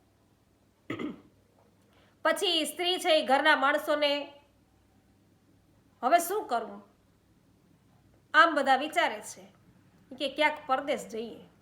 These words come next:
તો આ અપવાદ દૂર થાય. ત્યારે વહુ તેઓને, "હું તમારા ઘરમાંથી, ઘરમાં છે એ નઠારી આવી છું,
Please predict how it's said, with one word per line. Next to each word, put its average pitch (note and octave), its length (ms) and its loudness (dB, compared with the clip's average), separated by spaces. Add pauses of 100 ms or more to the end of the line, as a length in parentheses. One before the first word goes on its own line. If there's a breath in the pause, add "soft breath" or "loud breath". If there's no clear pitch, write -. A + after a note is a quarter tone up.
(400)
તો D#4 80 2
આ D4+ 380 8
અપવાદ C4 420 -2
દૂર A3 220 -6
થાય. A3 240 -8 (800)
ત્યારે C#4 220 2
વહુ D#4 360 2
તેઓને, D4+ 520 4
"હું C4 580 -4
તમારા C4+ 320 4
ઘરમાંથી, B3+ 880 -2 (240)
ઘરમાં D4 320 2
છે D#4 160 -4
એ C4 120 -2
નઠારી C4 480 -2
આવી G#3 200 -10
છું, G#3 380 -16